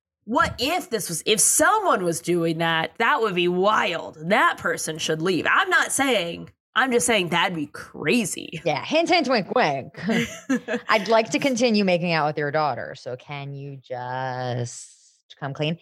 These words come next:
Speaker 2: Is this before or after he goes to his parents and asks them for advice on what to do?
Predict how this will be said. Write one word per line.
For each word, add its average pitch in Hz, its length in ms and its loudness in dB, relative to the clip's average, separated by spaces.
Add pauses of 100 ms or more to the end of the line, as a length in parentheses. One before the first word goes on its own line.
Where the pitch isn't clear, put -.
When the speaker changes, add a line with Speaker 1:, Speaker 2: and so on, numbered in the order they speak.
(140)
Speaker 2:
Is 262 140 2
this - 160 4
before 339 340 4
or 285 60 6
after 240 260 4
he 214 140 0
goes 185 180 2
to 202 60 -2
his 180 160 0
parents 156 340 0
and 143 80 -2
asks 143 200 -2
them 143 120 -4
for 127 160 -2
advice 127 320 -4
on 123 80 -10
what 120 140 -12
to - 80 -20
do? 107 280 -14